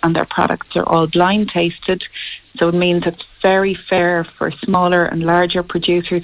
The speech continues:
Everybody is really being tested on a level playing field, and what we're doing then is looking for the best of the best in each of those categories from right across the country. And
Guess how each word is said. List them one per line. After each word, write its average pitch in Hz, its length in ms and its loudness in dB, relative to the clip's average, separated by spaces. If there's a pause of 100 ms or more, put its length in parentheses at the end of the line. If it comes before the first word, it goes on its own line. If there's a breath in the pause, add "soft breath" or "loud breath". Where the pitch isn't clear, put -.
(100)
Everybody 185 440 0
is 170 100 -2 (1300 loud breath)
really 285 380 0 (400)
being 208 200 2
tested 202 440 0
on 185 100 2
a 175 80 2
level 175 340 2
playing 175 360 0
field, - 320 -4 (120)
and 175 160 2
what 175 160 2
we're 196 200 2
doing 180 280 0
then 170 160 2
is 165 160 -2
looking 185 380 0
for 180 100 2
the 175 120 -4
best 190 360 -2
of 170 120 -8
the 160 80 -4
best 151 520 -2
in 165 220 0
each 170 220 -2
of 170 100 -4
those 156 280 2
categories 151 520 -2 (100)
from 160 200 2
right 156 260 4
across 147 380 -4
the - 80 -4
country. 143 520 -2
And 151 300 2